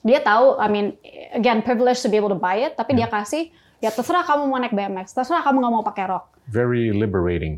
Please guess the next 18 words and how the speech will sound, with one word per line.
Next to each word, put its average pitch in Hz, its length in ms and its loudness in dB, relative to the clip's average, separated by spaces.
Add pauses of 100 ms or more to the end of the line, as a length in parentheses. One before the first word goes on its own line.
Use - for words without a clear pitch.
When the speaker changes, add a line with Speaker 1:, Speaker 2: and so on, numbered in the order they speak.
Speaker 1:
Ya, 254 240 -2
ya, 277 320 -2
and 220 160 0
Speaker 2:
Ya 254 80 2
Speaker 1:
he 262 80 0
Speaker 2:
kan? - 80 -2
Speaker 1:
showed 277 240 2
me 294 80 -2
a 214 160 0
lot. 208 400 0
Like, 196 160 -2
he 233 80 -6
never 233 320 -2
said, 233 320 -4
"Kamu 226 320 -2
cewek," 226 640 -2 (520)
kan, 294 200 0
eh, 196 500 0